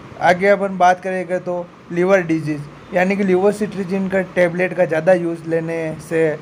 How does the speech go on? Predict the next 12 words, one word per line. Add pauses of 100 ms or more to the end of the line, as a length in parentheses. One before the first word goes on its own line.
(320)
liver (160)
भी
damage (260)
हो
सकता
है। (500)
आपको
तीसरा
precautions
आता
है
कि